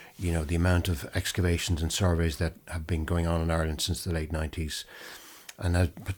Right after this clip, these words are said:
to, through things like the T I I monographs and the database and so on, you know, that richness of information becoming available. And I was trying to reflect that as well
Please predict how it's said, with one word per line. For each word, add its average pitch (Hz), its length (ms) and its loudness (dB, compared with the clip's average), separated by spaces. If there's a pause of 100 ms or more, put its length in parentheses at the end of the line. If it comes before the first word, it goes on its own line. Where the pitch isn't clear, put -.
(420)
to, 104 240 2
through - 300 2
things 90 280 4
like 90 180 4
the 85 100 0
T - 200 0
I 82 300 4
I 80 40 2
monographs 80 680 0
and 78 140 -2
the 71 60 -6
database 73 560 -6
and 76 100 -6
so 82 140 -4
on, 76 200 -4
you 85 80 -2
know, 82 100 0
that 82 200 -2 (380)
richness 90 460 0
of 80 100 -2
information 80 500 -2
becoming 76 280 -4
available. 73 480 -4 (420)
And 101 120 4
I 98 40 8
was 98 100 6
trying 110 220 4
to 87 60 2
reflect 87 360 0
that 78 160 0
as 76 120 -4
well 78 440 0